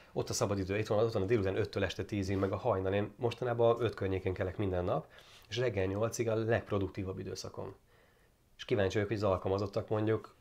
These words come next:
hányan kelnek föl reggel négykor, ötkor azért, hogy dolgozzanak a pluszba hobbiukért, vagy az álmukért.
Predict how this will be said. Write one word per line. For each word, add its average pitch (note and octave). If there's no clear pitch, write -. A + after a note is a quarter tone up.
hányan F#2
kelnek F#2+
föl -
reggel F#2
négykor, F#2
ötkor G2
azért, A#2+
hogy -
dolgozzanak F#2+
a -
pluszba G2
hobbiukért, F#2+
vagy G#2+
az G2
álmukért. G#2